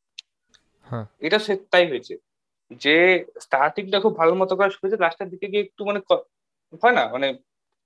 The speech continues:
Speaker 2: doesn't make sense type, বা কেন একটু ক্রিঞ্জি হয়ে যায় কিছু কিছু মোমেন্টে। এসে এই, মানে, বোঝা যায় যে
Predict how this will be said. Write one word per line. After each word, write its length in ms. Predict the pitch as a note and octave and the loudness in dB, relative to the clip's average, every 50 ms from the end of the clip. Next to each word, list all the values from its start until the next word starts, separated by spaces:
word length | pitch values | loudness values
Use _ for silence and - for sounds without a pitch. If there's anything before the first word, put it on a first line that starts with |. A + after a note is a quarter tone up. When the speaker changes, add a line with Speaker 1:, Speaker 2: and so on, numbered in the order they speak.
| _ _ _ _ _ _ _ _ _ _ _ _ _ | _ _ _ _ _ _ _ _ _ _ _ _ _
Speaker 2:
doesn't 220 | F3 F3 G3 F#3+ F3+ | 2 2 4 2 2
make 180 | F#3 F#3+ F#3 | 2 0 0
sense 520 | F#3 - - E3 E3 E3 D#3+ - - - - | 0 0 0 2 2 2 0 -4 -4 -2 0
type, 240 | D3+ C#3+ C#3 C#3 C#3 _ _ _ _ _ _ _ _ _ _ _ _ _ _ _ _ | 2 2 0 -2 -6 _ _ _ _ _ _ _ _ _ _ _ _ _ _ _ _
বা 400 | - B2 A#2+ A#2+ A#2+ A#2+ C#3+ - - | -8 -4 0 0 2 2 0 -2 -2
কেন 200 | - D3+ D3 D3+ | -2 -2 -2 -2
একটু 180 | D3+ D#3 - - | -6 -8 -10 -16
ক্রিঞ্জি 460 | _ _ F3 F3+ F3 E3+ - F#3+ F3+ | _ _ -8 -6 -4 -2 2 2 4
হয়ে 160 | D#3+ D#3+ D#3 | 4 4 2
যায় 120 | D3+ D3+ D3 | 2 0 -2
কিছু 180 | D3+ D3+ C#3 | -4 -8 -16
কিছু 140 | - D3+ D3+ | -14 -14 -10
মোমেন্টে। 500 | C#3+ C#3+ C#3 C#3+ C#3 C3+ B2+ C3 A#2+ B2 - _ - - - _ _ _ _ _ _ _ _ _ _ _ _ _ - | -8 -4 -4 -2 -4 -4 -4 -6 -8 -8 -10 _ -20 -20 -20 _ _ _ _ _ _ _ _ _ _ _ _ _ -8
এসে 220 | - C3 - - | -6 -6 -6 -4
এই, 240 | - D#3 D#3 D3+ D3 | -2 -2 -2 -2 -2
মানে, 280 | C#3+ D#3+ E3+ F3 D#3+ - - _ _ _ _ _ _ - | -2 0 0 0 0 -2 -6 _ _ _ _ _ _ -12
বোঝা 340 | C#3+ C#3 D3+ D3+ D3 G#3+ A3+ | -2 0 0 2 4 2 2
যায় 300 | - D3+ D3 D#3+ E3 E3 | 4 4 4 4 2 0
যে 80 | E3+ | -4